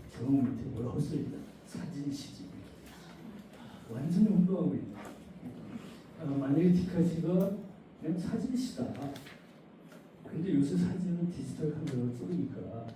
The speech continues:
사진 시를 그냥 디카시로 보는 거 아니야? 이렇게 얘기를 한다면 우리 이상학 교수님이 그 공들여 만든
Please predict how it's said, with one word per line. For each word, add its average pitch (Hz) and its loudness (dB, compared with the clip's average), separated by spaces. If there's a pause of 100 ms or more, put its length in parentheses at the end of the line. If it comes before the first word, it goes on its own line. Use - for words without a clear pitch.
(420)
사진 180 0
시를 156 0
그냥 147 -2
디카시로 - -6
보는 117 -6
거 156 0
아니야? 120 -2
이렇게 160 0
얘기를 139 6
한다면 135 2 (800)
우리 151 0
이상학 156 4 (100)
교수님이 135 4 (260)
그 113 4
공들여 139 6
만든 123 -2